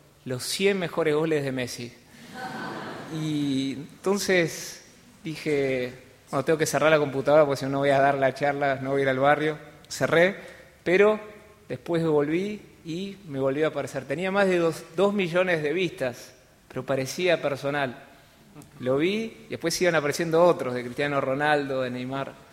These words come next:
Claro, y ahí entendí algo muy simple, que YouTube tiene un gran éxito porque te va sugiriendo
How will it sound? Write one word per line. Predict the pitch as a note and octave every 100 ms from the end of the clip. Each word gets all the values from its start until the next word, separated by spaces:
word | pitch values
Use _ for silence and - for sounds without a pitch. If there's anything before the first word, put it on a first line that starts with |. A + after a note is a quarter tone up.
| - - - - - _ -
Claro, | G#3+ F#3
y | F3
ahí |
entendí | A3 G3 F3
algo | F3+ E3
muy | D#3+ D3+
simple, | - F3+ C3 C3+
que | C#3
YouTube | C3+ C#3 F#3+ F#3
tiene | E3
un | D#3+
gran | D#3+ F3
éxito | F#3+ F#3+ D#3+ D3+
porque | C3+ B2+ B2+
te | C#3
va | E3
sugiriendo | - - D3 F3 E3+ D#3+ E3+ F3